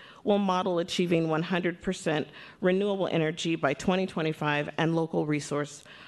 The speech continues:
prioritization. We'll also submit two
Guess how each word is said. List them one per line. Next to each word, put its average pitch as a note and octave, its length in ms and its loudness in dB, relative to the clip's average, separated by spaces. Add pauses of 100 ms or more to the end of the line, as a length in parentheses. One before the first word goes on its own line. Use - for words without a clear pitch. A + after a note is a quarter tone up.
(200)
prioritization. D3 1080 0 (1000)
We'll A#3 220 0
also C#4 460 0
submit G#3+ 580 0
two A3+ 300 0